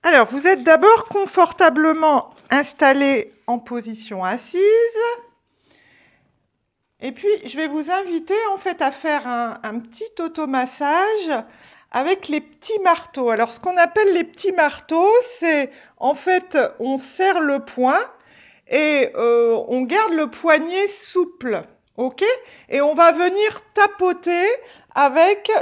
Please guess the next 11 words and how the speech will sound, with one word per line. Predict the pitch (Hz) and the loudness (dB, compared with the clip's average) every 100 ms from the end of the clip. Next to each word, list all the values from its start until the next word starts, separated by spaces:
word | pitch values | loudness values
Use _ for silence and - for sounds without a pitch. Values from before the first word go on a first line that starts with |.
| 214 | -2
donc, | 311 349 - | -6 -6 -6
le, | 320 294 285 269 | -6 -2 -2 -2
les, | 269 269 262 | -2 -2 -4
les | 240 262 | -4 -6
doigts | 262 294 392 403 | -2 2 2 0
pliés. | 320 294 285 285 277 349 - _ _ _ _ _ _ _ _ _ _ _ _ _ - - - - _ _ | -6 -2 0 -2 -2 -4 -6 _ _ _ _ _ _ _ _ _ _ _ _ _ -20 -20 -20 -20 _ _
On | - | -4
va | 277 330 | 2 4
commencer | 330 370 359 370 - 466 494 | 4 4 4 2 4 2 4
par | 381 381 415 - - | 4 4 2 -6 -2
tapoter | 403 403 - 392 381 | 0 2 2 2 4